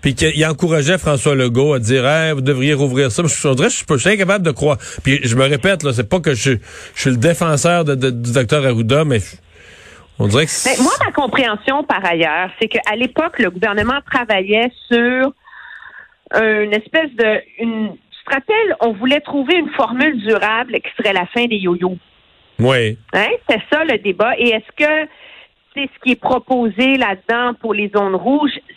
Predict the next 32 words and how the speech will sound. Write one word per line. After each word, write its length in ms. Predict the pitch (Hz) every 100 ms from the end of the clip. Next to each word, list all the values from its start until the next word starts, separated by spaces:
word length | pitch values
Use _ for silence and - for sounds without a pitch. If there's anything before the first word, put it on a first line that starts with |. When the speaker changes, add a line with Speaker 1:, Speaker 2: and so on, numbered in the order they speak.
| -
Speaker 2:
C'est 140 | 320
pas 140 | - 240
clair, 380 | 269 277 262 202
mais 220 | 208 - - - - -
on 140 | 220 247
a 80 |
quand 240 | 247 330 330
même 440 | 294 294 320 311 -
un 140 | 208
directeur 460 | 202 208 240 262 262
de 60 |
la 120 | 220 196
santé 260 | 190 - 220
publique 460 | - - 214 247
qui 80 | -
est 120 | 226
toujours 520 | - 320 262 311 320 240
en 80 | 190
faveur 540 | 202 180 185 185 185
dans 140 | 165 175
ses 100 | 196 185
avis 340 | 170 175 196 190
de 80 | 170
mesures 400 | 170 160 185 175
moins 260 | 180 202 220 -
sévères, 480 | 165 139 135 247 302 - - - - - 190
euh, 180 | 190 -
aussi 440 | 277 285 - 320 330
pour 180 | 226 190
Noël. 580 | 175 160 185 262 302 -
Et 140 | 226
moi, 340 | 226 240 285